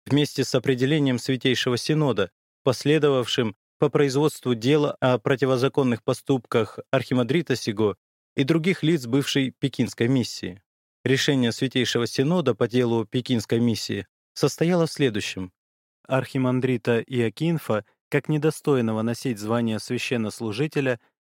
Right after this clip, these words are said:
лишив сана архимандрита, оставить под строжайшим надзором навсегда в Валаамском монастыре. Министр иностранных дел граф Карл Васильевич Нисельроде, имея в виду ученые заслуги и труды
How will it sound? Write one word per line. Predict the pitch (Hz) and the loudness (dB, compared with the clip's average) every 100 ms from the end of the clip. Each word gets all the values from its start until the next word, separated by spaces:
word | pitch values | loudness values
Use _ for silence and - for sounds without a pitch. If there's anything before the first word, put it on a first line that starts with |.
| - | -4
лишив | 135 156 202 185 | -2 0 -2 -4
сана | - 147 135 123 | -2 0 0 -2
архимандрита, | - 131 - 123 117 110 147 165 120 101 _ _ _ | -2 -4 -2 -2 -2 -2 -2 0 -2 -2 _ _ _
оставить | 135 - - 165 160 _ | -4 -2 -2 0 -2 _
под | 143 | -6
строжайшим | - 139 127 139 147 - 127 | -2 -2 0 0 0 -2 -2
надзором | 120 107 127 143 139 123 _ | -2 0 0 0 -2 -4 _
навсегда | - 135 - - 117 123 135 | -2 -2 -2 -8 -4 -2 0
в | |
Валаамском | 123 120 117 113 110 - 113 | 0 0 0 0 -4 -4 -4
монастыре. | 117 117 - 131 120 92 - _ _ | -4 -6 -6 -4 -2 -4 -8 _ _
Министр | - 139 185 165 160 147 | -2 2 2 2 0 0
иностранных | 135 147 139 147 127 120 | 0 0 0 0 2 0
дел | 117 135 113 | 2 0 2
граф | 123 120 104 - | 2 2 0 0
Карл | 131 120 | 2 2
Васильевич | 113 123 139 113 107 - | 0 0 0 0 0 0
Нисельроде, | 117 110 117 113 143 165 113 - _ _ _ | 0 0 0 2 2 2 0 -2 _ _ _
имея | - 147 139 127 | 0 2 4 2
в | |
виду | 131 135 127 | 2 0 0
ученые | 135 139 151 120 110 | -2 0 0 2 0
заслуги | 101 123 - 156 117 | 0 -2 2 0 2
и | 110 | 0
труды | 110 127 123 120 | 2 0 2 0